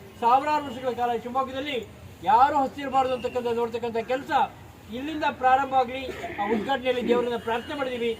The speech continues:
ಈ ಯಾರು ಕಾರ್ಯ ಮಾಡ್ತೀರಿ, ಭಗವಂತನಿಂದ ಶಕ್ತಿ ಕೊಡ್ಲಿ ಅಂತ ಹೇಳ್ತಾ ನನ್ನ ಮೊದಲ ಕಾಂಟ್ರಿಬ್ಯೂಷನ್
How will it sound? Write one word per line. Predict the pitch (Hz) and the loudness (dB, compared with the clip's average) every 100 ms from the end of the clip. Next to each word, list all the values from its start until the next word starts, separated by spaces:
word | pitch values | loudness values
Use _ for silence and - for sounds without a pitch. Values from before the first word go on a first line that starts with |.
| - 208 202 | -10 -14 -10
ಈ | 220 214 202 | -8 -6 -4
ಯಾರು | 220 247 285 | 2 2 2
ಕಾರ್ಯ | 254 277 | -2 0
ಮಾಡ್ತೀರಿ, | 262 226 214 202 - - | -2 -2 -4 -6 -12 -8
ಭಗವಂತನಿಂದ | 214 254 247 247 | -4 -2 -4 -4
ಶಕ್ತಿ | 240 214 247 240 302 | -6 -6 -8 -8 -8
ಕೊಡ್ಲಿ | 269 262 254 | -6 -2 -2
ಅಂತ | 214 | -2
ಹೇಳ್ತಾ | 262 285 269 - - - - - - - - 196 | -4 4 4 4 -2 -12 -12 -12 -12 -12 -8 -2
ನನ್ನ | 254 269 | 0 0
ಮೊದಲ | 269 240 254 302 302 254 - - - - - - - | 2 2 0 4 6 6 4 -4 -10 -10 -10 -10 -4
ಕಾಂಟ್ರಿಬ್ಯೂಷನ್ | 233 254 269 262 226 226 | 2 2 0 -6 -2 -2